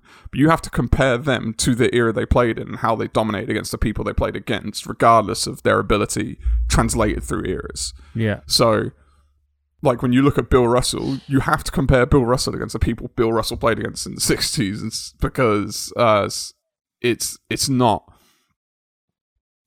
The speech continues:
Speaker 1: it, it, he, he only had what they had. It's, it's not like he didn't have all the advantages the players of today had. So you can't take a player from today and put them back then, 'cause they wouldn't have developed to be the same player they are now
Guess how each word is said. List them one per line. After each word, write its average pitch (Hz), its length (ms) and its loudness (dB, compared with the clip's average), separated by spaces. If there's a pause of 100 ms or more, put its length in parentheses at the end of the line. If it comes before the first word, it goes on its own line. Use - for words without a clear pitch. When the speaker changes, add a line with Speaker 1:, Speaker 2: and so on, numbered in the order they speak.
(140)
Speaker 1:
it, 143 180 4
it, 107 120 -4 (160)
he, - 440 -2
he 170 260 2
only 127 180 4
had 117 220 2
what 120 140 -2
they 120 140 4
had. - 260 -6 (260)
It's, - 220 -2
it's - 180 -2
not 123 280 0
like 113 200 0
he 143 100 0
didn't 139 220 -6
have 120 220 -2
all 117 140 -2
the 107 100 -2
advantages 107 540 -4
the - 80 -12
players 110 280 0
of - 60 -12
today 107 240 -4
had. - 220 -10
So - 100 -6
you 113 80 -8
can't 127 200 -2
take - 140 -6
a - 40 -14
player 131 200 -2
from - 120 -12
today 101 260 -2
and 101 120 -8
put - 180 0
them 110 120 -6
back 104 180 -2
then, - 260 -6 (600)
'cause 123 160 -2
they 139 180 6
wouldn't 135 160 4
have 117 80 -2
developed 107 320 2
to - 60 -8
be 117 60 0
the 113 80 -4
same 110 200 -2
player 110 180 2
they 104 140 4
are 104 100 4
now 117 360 -2